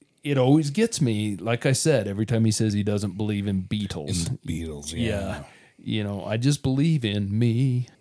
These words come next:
Speaker 1: Yoko and me. That's reality."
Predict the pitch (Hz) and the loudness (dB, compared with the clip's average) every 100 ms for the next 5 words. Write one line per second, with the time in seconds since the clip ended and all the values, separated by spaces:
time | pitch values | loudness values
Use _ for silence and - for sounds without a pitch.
0 | - 104 98 104 127 131 143 139 107 113 | -14 -8 -8 -4 -4 -2 -4 -4 -2 -4
1 | 110 113 _ 117 104 95 - 110 117 156 | -6 -12 _ -10 -8 -8 -6 -2 -2 -2
2 | 196 - - 107 | -4 -8 -10 -12